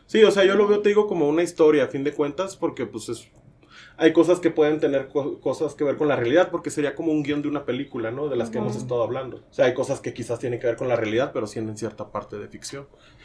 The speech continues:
Speaker 1: O
Speaker 2: Ujú.
Speaker 1: también hay partes que no entendemos todavía.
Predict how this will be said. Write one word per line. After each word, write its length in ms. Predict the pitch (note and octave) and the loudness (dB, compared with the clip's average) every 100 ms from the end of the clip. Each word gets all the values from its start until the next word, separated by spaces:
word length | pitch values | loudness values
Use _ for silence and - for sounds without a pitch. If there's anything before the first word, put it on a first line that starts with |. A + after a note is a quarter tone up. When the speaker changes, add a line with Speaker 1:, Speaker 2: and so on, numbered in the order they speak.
| - | 2
Speaker 1:
O 80 | C3 | 4
Speaker 2:
Ujú. 80 | C#3 | 6
Speaker 1:
también 260 | B2 B2 B2 | 4 4 0
hay 100 | B2 | 2
partes 360 | A#2+ - B2 | 0 0 -8
que 140 | - A2+ | -8 -6
no 160 | G2+ G2 | -6 -8
entendemos 520 | F#2+ F2+ F#2+ G2 - | -10 -12 -12 -14 -12
todavía. 420 | F#2 F2+ G2 C3+ | -8 -8 -10 -14